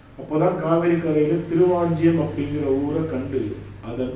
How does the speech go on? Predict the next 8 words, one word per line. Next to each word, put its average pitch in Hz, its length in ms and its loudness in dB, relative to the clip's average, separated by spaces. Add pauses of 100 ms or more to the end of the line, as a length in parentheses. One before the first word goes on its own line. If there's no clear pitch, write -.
அழகுல 151 840 0
மயங்கி 139 880 0 (640)
லிங்க 170 280 4
வடிவத்துல 170 540 6 (100)
சுயம்புவாகவே 165 720 6
சிவபெருமான் 160 720 0 (1900)
இங்க 139 220 -2
வந்து 135 260 2